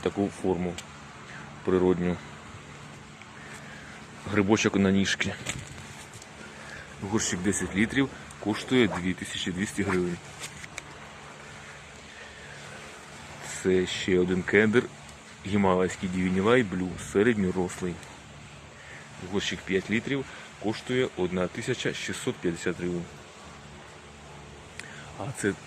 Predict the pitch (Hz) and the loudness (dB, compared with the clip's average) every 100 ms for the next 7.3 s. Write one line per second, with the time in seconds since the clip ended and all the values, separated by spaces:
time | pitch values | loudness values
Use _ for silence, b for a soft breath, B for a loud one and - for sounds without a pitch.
0 | - 104 104 95 104 92 92 - 92 92 | -6 0 2 4 4 4 2 0 2 4
1 | 101 127 - B B B B B - 92 | 6 4 0 B B B B B -8 -2
2 | 95 98 90 92 92 - 101 - - 92 | 4 4 6 4 4 2 -2 -2 -6 2
3 | 87 104 - 117 117 123 120 - - - | 2 2 2 2 4 2 2 -2 -12 -16
4 | - - 101 117 - 98 107 101 92 80 | -16 2 4 4 4 4 6 6 4 2
5 | - - - - - - - - B B | -4 -14 -16 -16 -16 -16 -16 -14 B B
6 | B - 101 104 - 85 92 92 - 82 | B -10 -2 0 0 -2 2 2 2 -2
7 | 104 127 135 | 0 2 2